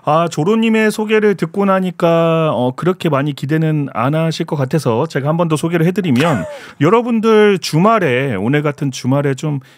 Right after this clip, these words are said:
그 가끔씩 미술관이나 박물관 가면 또 기분 좋지 않습니까? 네, 우리 뭐 그 가족이나 혹은 연인끼리 같이 미술관 혹은 박물관에 가서,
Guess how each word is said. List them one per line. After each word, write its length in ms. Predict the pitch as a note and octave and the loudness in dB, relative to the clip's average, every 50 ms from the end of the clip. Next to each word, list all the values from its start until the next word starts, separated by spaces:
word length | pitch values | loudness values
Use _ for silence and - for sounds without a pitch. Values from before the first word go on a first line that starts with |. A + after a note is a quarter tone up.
| _ _ | _ _
그 140 | - - C3 | -6 -6 -6
가끔씩 540 | C3 - D3+ - - G3 G#3+ - - F3 C#3+ | -4 -4 -6 -2 -2 -2 -2 -2 -4 -8 -8
미술관이나 880 | A#2 C3+ C3+ - G#3 G3+ F#3+ F#3 F3+ E3+ D#3 C3 A2+ G2 G#2+ A2 G2+ - | -8 -8 -4 -2 -2 0 0 0 0 0 0 -2 -2 -4 -4 -6 -8 -8
박물관 460 | - - A#2 C#3 F3 G3 G3 G#3+ G3+ F#3 | -6 -4 -2 -2 -2 -2 -2 -2 -2 -2
가면 220 | F#3 E3+ E3 D#3 D3 | -2 -2 -2 -4 -4
또 80 | - C#3+ | -8 -10
기분 260 | - - D3 E3 E3+ | -6 -4 -4 -4 -4
좋지 240 | - - D#3+ - - | -4 -6 -6 -2 -2
않습니까? 680 | D#3 C3+ C3 - D3 C#3 B2+ - - G#2 F#2+ A2+ E3+ G#3+ _ _ _ _ - - _ - | -2 -2 -2 -2 0 0 0 0 0 -2 -2 -2 -2 -6 _ _ _ _ -20 -20 _ -6
네, 320 | - G#2+ G#2+ G2+ F#2+ F#2 G2 - _ - | -4 -2 -2 -2 -4 -6 -10 -14 _ -12
우리 400 | - A#2+ A#2+ B2+ C#3 C#3 C#3 C3+ | -8 -6 -4 -2 -2 -2 -2 -2
뭐 360 | C3 A#2+ A2+ A2 G#2+ G#2+ A2 - - _ _ _ _ | -2 0 0 0 -2 -2 -4 -6 -12 _ _ _ _
그 380 | - - G#2+ G#2 G2+ G2 F#2+ F2+ _ _ _ _ _ _ _ _ _ _ - - _ - | -12 -8 -6 -6 -4 -6 -6 -8 _ _ _ _ _ _ _ _ _ _ -20 -20 _ -16
가족이나 760 | - - - C3 B2+ D#3+ D#3 C3+ C3 A#2 G2 E2+ F2+ G#2+ D3+ | -8 -4 -2 0 0 0 0 2 0 0 0 0 -2 -4 -4
혹은 360 | F3 D#3+ D#3 C#3+ D#3 D3 D3 A#2+ | -6 -8 -8 -6 -4 -2 0 0
연인끼리 680 | G#2+ G#2+ B2+ C#3 D3 C3+ - C3 A2 A2 A#2+ D3+ F#3+ G3 | 2 2 2 0 0 -2 -4 -2 -2 -2 -2 -2 -4 -6
같이 280 | - - D3 - - D3 | -4 -6 -6 -4 -4 -4
미술관 500 | B2+ C3 C#3 - F3+ F3 D#3+ E3 C#3+ C#3 | -2 -2 0 0 0 0 2 2 0 0
혹은 240 | D#3 D#3+ E3+ D#3+ | -2 -2 -4 -4
박물관에 480 | C#3 C#3 B2 C3 C#3+ D3 D3 D3 D3 C#3 | -2 -2 -2 0 0 0 -2 -2 -2 -2
가서, 500 | B2+ - G#2 G2+ - D3 D#3 D3 F#2+ C#2 | -4 -6 -6 -4 -4 -2 -2 -2 -4 -6